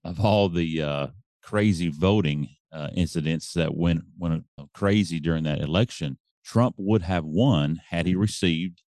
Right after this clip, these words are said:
libertarian votes. And, uh, and so, my goodness, this is the time to stop it, because guess what? You're not going to win. Libertarians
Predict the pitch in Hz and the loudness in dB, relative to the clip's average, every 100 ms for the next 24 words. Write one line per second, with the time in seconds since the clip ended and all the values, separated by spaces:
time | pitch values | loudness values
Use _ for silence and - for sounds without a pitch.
0 | _ 92 95 82 78 87 78 80 78 - | _ -2 0 0 0 0 0 -2 -4 -10
1 | 90 113 151 - - - _ - 90 85 | -4 0 0 -4 -10 -20 _ -2 2 2
2 | 82 80 76 73 69 87 - 98 92 87 | 2 2 2 0 -2 -4 0 0 2 -2
3 | - _ _ - 110 113 117 135 107 - | -10 _ _ -6 -2 0 2 2 0 2
4 | 135 139 92 85 - 104 120 85 71 76 | 0 0 -4 -6 -6 -4 -2 -2 -4 -8
5 | _ _ _ 107 - - 107 123 - - | _ _ _ -6 -4 -2 -2 -4 -8 -16
6 | - 90 101 92 90 120 - 123 92 55 | -14 -2 0 2 2 0 0 0 0 -2
7 | _ _ _ 90 101 92 95 104 104 104 | _ _ _ -2 0 2 2 2 2 2
8 | 104 107 113 71 - _ _ - 98 101 | 2 2 2 0 -4 _ _ -4 -2 0
9 | - 107 107 104 110 104 | 2 0 0 0 -2 -4